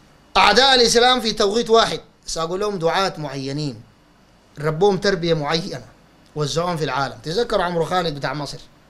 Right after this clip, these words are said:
جاء وعامل كيف ومنطط حواجبينه ولم له بنات ببناطلين، لابسات بناطلين، يقول لهم: "أيوة هو، هو ده الحجاب"، ويغشهم يحكوا لهم قصص.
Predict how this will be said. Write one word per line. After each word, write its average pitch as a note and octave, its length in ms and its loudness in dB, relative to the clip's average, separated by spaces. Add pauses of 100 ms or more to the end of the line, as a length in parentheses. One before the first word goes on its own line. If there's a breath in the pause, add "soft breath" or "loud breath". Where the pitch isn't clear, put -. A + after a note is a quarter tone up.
(1300)
جاء D3+ 400 2
وعامل D3 400 -2
كيف D3+ 300 -6
ومنطط C#3+ 380 -8
حواجبينه C#3 560 -8 (440 loud breath)
ولم C#3 640 -2
له D#3 120 2
بنات D3+ 320 0
ببناطلين، C3+ 640 -4
لابسات C#3+ 380 -4
بناطلين، C3+ 600 -6 (220 soft breath)
يقول C3+ 200 -4
لهم: D3 140 -2
"أيوة C#3 280 -2
هو، C3+ 160 -4 (200)
هو C#3 220 -10
ده C3+ 80 -4
الحجاب"، D3 460 0 (340 loud breath)
ويغشهم D3+ 540 -2
يحكوا C3+ 240 -4
لهم E3 180 2
قصص. C#3 440 -8